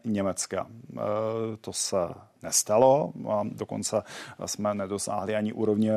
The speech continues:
jiných, eh, členských zemí Evropské unie. Tuším, že jsme, eh, na nějakých šedesáti procentech průměru, eh, Evropské unie ve mzdách. Tak co jsme udělali špatně, že se nám to nepodařilo, nebo ty sliby byly nereálné?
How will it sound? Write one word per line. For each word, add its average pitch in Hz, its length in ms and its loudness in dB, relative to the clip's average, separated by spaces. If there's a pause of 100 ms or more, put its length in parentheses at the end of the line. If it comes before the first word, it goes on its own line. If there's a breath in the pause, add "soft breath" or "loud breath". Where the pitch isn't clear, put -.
(200)
jiných, 101 680 -2
eh, 101 40 0
členských 104 400 -2
zemí 104 200 2
Evropské 101 360 -2
unie. 104 240 2
Tuším, 107 360 -4
že 98 140 -2
jsme, 107 340 4 (440 loud breath)
eh, 104 220 6
na 104 80 4
nějakých 104 440 2
šedesáti 110 540 2
procentech 107 520 -2
průměru, 104 680 2
eh, 107 140 2
Evropské 104 460 -2
unie 104 320 2
ve 107 140 4
mzdách. 90 500 -2 (360 loud breath)
Tak - 180 -10
co - 120 -2
jsme - 180 -2
udělali 202 400 0
špatně, - 500 -6 (160)
že - 120 -10
se - 140 -6
nám 101 160 0
to 123 120 0
nepodařilo, 104 640 4
nebo 113 240 4
ty 143 120 -2
sliby 110 380 0
byly 110 240 6
nereálné? 95 760 0